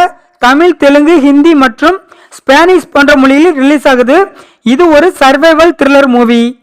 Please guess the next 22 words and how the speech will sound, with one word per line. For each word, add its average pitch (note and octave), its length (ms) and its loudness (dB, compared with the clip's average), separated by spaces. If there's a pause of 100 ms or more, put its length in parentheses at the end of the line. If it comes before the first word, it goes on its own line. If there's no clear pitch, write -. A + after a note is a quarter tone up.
(600)
அடுத்து C4 280 -2 (180)
பேரிலூர் E4 460 2 (100)
பிரீமியர் D#4 420 2
லீக்ங்கிற C4+ 400 0 (500)
மலையாள D#4 280 2 (120)
வெப் B3 200 -2
சீரிஸ் C4+ 320 -2 (220)
இந்த D4 180 0 (120)
வாரம் C4 300 2 (420)
ஜனவரி E4 420 2
அஞ்சாம் C4+ 320 2
தேதி B3+ 220 0 (540)
Disney D#4 380 -2
Plus D#4 240 -2
Hotstar-ல C4+ 500 0 (540)
தமிழ், D4 280 2 (140)
தெலுங்கு, D4+ 340 2 (140)
ஹிந்தி, D4 300 0 (160)
மலையாளம், D4+ 440 0 (160)
கன்னடம், D#4 460 0
பெங்காலி D4+ 480 0
மற்றும் D#4 320 -4